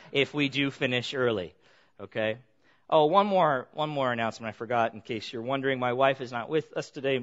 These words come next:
Many of you know that she had her fifth knee surgery this last Wednesday, and she is recovering and in a lot of pain, but getting better every day. So I co-, am thankful for your prayers and just ask you to continue to pray for her recovery.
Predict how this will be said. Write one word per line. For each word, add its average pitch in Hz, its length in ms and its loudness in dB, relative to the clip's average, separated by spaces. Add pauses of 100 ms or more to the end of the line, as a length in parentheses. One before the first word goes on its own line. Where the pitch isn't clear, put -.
Many 131 260 -4
of 123 100 -4
you 120 80 -6
know 123 180 -2
that 113 220 -4
she 113 340 -6 (300)
had 113 240 0
her 107 160 -8
fifth - 400 -8
knee 135 160 -4
surgery 120 580 -6 (440)
this 113 180 -10
last 113 280 2
Wednesday, 127 520 -2
and 104 120 -8
she 113 240 -8
is 104 220 -8
recovering 110 580 -6
and 95 160 -14 (480)
in 107 120 -12
a 107 40 -4
lot 123 160 4
of 123 120 -6
pain, 117 300 -6
but 104 180 -8
getting 110 200 -10
better 104 280 -4
every 98 220 -8
day. 101 260 -6
So 95 480 -12
I 98 240 -10 (100)
co-, 113 140 -12 (280)
am 101 120 -18
thankful 117 260 -8
for 117 140 -10
your 104 80 -6
prayers 98 420 -4
and 92 140 -16
just 92 160 -12
ask 95 200 -8
you - 40 -14
to 90 80 -14
continue 92 320 -18
to 87 80 -16
pray 98 180 -10
for 87 140 -14
her 85 100 -10
recovery. 73 460 -16